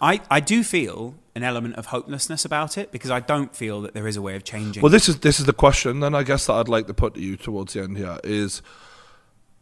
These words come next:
Speaker 2: do you think
Speaker 1: Mm.
Speaker 2: that, I already know the answer.
Speaker 1: Yeah.
Speaker 2: <laughs> So annoying. What I'm, what I'm concerned about, what I th-, what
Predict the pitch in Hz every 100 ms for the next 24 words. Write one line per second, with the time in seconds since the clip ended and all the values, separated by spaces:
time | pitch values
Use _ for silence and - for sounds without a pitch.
0 | _ _ _ _ - 170 196 180 143 165
1 | 165 - - 120 165 175 - - - -
2 | 104 98 123 123 120 - - - - -
3 | - - - - - - - - - -
4 | - - - _ _ - - - - -
5 | - - 117 117 113 107 101 95 85 87
6 | - 104 - 107 104 95 - - - -
7 | - - - - - - - - - -
8 | - - 113 101 95 95 110 - - -
9 | - - _ _ _ _ _ _ _ _
10 | _ - _ _ 131 147 139 127 120 147
11 | 143 135 135 113 - 107 95 98 - -
12 | - 113 117 113 - - - 127 120 -